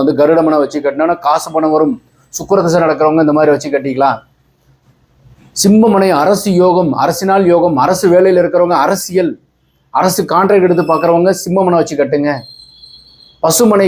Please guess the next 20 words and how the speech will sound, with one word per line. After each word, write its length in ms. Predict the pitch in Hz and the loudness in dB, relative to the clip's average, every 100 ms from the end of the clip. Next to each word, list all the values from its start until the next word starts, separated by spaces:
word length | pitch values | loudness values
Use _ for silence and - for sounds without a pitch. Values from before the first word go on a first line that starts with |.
| 160 | 0
குழந்தைகள் 500 | 156 180 196 185 180 156 | 0 2 2 2 2 2
ஆரோக்கியமா 400 | 180 185 185 175 165 | 2 0 0 0 0
இருக்கிறதுக்கு, 440 | 156 156 147 151 147 | -2 -4 -4 -6 -6
பிள்ளைகள் 460 | 180 202 202 190 151 | -6 -2 0 2 2
நலமாக 460 | 151 170 175 180 160 | 0 2 0 2 2
வளர்றதுக்கு 440 | 156 156 151 160 165 | 2 0 -4 -6 -4
பசுமனை 340 | 151 190 175 160 | -4 -4 -4 -4
வச்சு 160 | 151 139 | -4 -10
கட்டுங்க. 300 | 131 135 139 113 _ _ _ _ | -12 -10 -12 -14 _ _ _ _
அப்பா 220 | 113 113 175 | -14 -2 0
அம்மா 140 | 165 160 | 2 0
நல்லா 360 | 135 127 147 160 | 0 2 2 2
இருக்கணும் 300 | 139 131 127 117 | 0 -2 -4 -4
சார், 160 | 110 107 | -6 -2
ஆரோக்கியமா 400 | 139 151 147 156 139 | 0 2 0 0 0
இருக்கணும், 320 | 117 123 110 - _ _ _ _ _ _ _ - | -2 -6 -10 -14 _ _ _ _ _ _ _ -6
யானை 220 | 117 143 143 | -2 0 0
மனை 160 | 139 | 2
வச்சு 200 | 131 127 127 | 0 0 -2
கட்டுங்க. 340 | 117 120 123 | -2 -2 -2